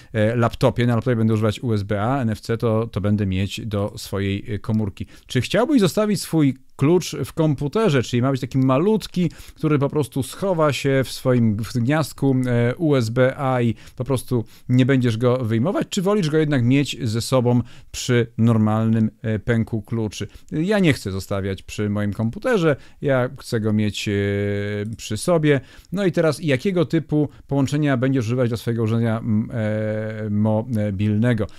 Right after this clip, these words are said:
Czy będziesz, em, używać U S B C, Lightningu, tutaj z angielskiego automat przetłumaczył błyskawica, chodzi o Lightning, czy bezprzewodowe, em, e, N F C. No, ja będę do telefonu używał, e, N F C. Dobrze.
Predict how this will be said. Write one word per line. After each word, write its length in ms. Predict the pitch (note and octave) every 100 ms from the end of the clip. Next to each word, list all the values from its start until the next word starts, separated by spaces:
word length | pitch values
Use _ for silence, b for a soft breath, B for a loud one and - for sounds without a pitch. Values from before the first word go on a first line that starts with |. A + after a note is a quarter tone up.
| B -
Czy 260 | - A#2+
będziesz, 500 | A2 A2 G#2+ G#2 -
em, 300 | G#2 G2+ G2+
używać 600 | - A#2 A#2+ G#2 G2+ - - B -
U 140 | C3+
S 100 | G#2+
B 140 | G2
C, 380 | G2+ - E3 D#3+ D3+ b b - -
Lightningu, 680 | D3+ D3 C#3 D#3 D3+ D3+ D3+
tutaj 260 | B2 A#2+
z 80 | A#2+
angielskiego 540 | C#3 C3 B2+ - B2 B2
automat 280 | A#2 B2
przetłumaczył 340 | A2 A2+ A#2+ A2
błyskawica, 440 | B2 - B2+ G#2+
chodzi 160 | G#2 G#2
o 180 | A#2 D3+
Lightning, 340 | D#3+ D#3+ D3+ B -
czy 120 | B2+
bezprzewodowe, 840 | C#3 D#3 - C3 A2 A2 A2 A2+ G#2 b b
em, 280 | A2 G#2+ A2
e, 440 | G#2+ G#2+ G#2+ A2
N 120 | A#2+
F 120 | G#2+ -
C. 180 | G#2
No, 300 | A#2+ A3+ G#3+
ja 160 | G3+ F3+
będę 280 | E3+ E3+ D#3
do 220 | B2 A#2
telefonu 480 | A2 G#2 F#2 G#2+ G#2+
używał, 480 | A2+ F#2 G2+ G2+ F#2+ b b
e, 200 | G#2 G#2
N 240 | - A#2 A2+
F 240 | G#2+ - -
C. 280 | - - G2+ - -
Dobrze. 560 | G2+ G#2 D#3+ B2+ G#2